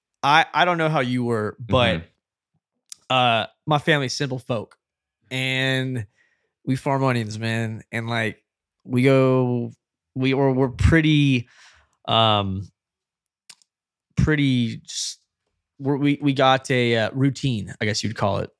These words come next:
Speaker 1: My parents work all week. When my mom would take their kids to practice, my mom and dad would go to the games. They were supportive there.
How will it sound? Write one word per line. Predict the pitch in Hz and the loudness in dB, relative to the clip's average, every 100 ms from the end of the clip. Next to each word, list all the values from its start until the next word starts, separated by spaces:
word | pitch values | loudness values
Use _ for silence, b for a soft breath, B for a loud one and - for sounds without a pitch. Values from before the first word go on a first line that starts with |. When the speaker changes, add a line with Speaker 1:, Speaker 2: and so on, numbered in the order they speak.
| _ _ _ _ _ _ - | _ _ _ _ _ _ -6
Speaker 1:
My | 110 110 | -4 0
parents | 117 113 - | 0 0 -2
work | 113 110 | -2 0
all | 107 | 0
week. | 110 143 - - b b b b - | 2 0 -2 -14 b b b b -6
When | 110 113 107 107 104 | 0 2 2 2 0
my | 107 110 | -2 -2
mom | 110 107 | 0 -2
would | 104 | -2
take | 107 107 | -4 -2
their | 107 | -4
kids | - 107 | -2 -4
to | 110 | -2
practice, | 120 113 120 123 | 0 0 0 -4
my | 113 | -2
mom | 101 | -2
and | 98 | -2
dad | 98 | -4
would | 98 | -2
go | 104 | -4
to | 98 | -6
the | 101 | -6
games. | 101 117 160 - - - - | -6 -4 -4 -6 -10 -16 -8
They | 107 | -6
were | |
supportive | 107 110 - 110 107 | -6 -4 0 0 2
there. | 120 160 190 | 2 2 -2